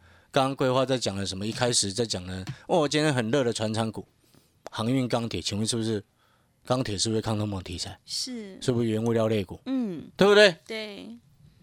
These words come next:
Speaker 1: 但是我上个礼拜我不就预告你先朝这个方向，这是其中一个重点方向啊。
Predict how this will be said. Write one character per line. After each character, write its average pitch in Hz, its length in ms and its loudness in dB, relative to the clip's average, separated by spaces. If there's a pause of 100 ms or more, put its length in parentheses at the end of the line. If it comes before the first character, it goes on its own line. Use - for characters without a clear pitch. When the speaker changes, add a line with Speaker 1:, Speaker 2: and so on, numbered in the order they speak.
Speaker 1:
但 196 160 10
是 202 80 4
我 147 100 6
上 185 200 4
个 151 80 4
礼 120 120 2
拜 156 140 4
我 117 100 2
不 117 120 -6
就 156 100 0
预 160 160 0
告 139 180 6
你 98 280 -6
先 - 200 2
朝 110 220 2
这 123 80 0
个 123 80 4
方 120 160 0
向， 117 140 2
这 175 100 0
是 160 120 -2
其 117 200 2
中 135 140 2
一 135 40 0
个 123 100 0
重 123 200 0
点 90 160 -8
方 104 220 -2
向 95 220 -2
啊。 85 120 -10